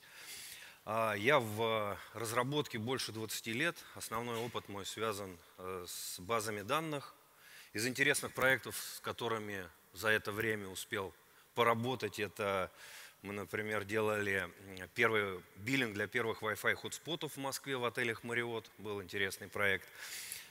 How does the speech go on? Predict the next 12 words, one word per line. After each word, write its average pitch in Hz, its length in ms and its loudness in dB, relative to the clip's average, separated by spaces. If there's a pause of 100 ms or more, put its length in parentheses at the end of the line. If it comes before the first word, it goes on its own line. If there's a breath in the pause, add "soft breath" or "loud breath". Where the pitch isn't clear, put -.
(100)
Вот. 92 360 0
Также 113 280 2
после 131 460 4
я 110 120 8
работал 113 460 2
в - 60 -8
течение 107 300 0
десяти 104 260 -2
лет 110 220 4
в 104 60 -2
лаборатории 104 520 2
Касперского, 143 840 0